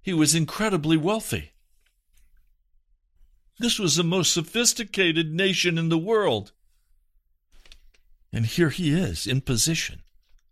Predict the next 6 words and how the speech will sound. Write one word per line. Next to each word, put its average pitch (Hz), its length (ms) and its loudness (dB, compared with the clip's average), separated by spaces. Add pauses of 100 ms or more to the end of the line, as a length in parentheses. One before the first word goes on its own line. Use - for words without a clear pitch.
(2000)
He - 160 -20
turned 160 260 -2
his 107 140 -2
back 147 380 -4
on 76 180 -6
it. - 100 -16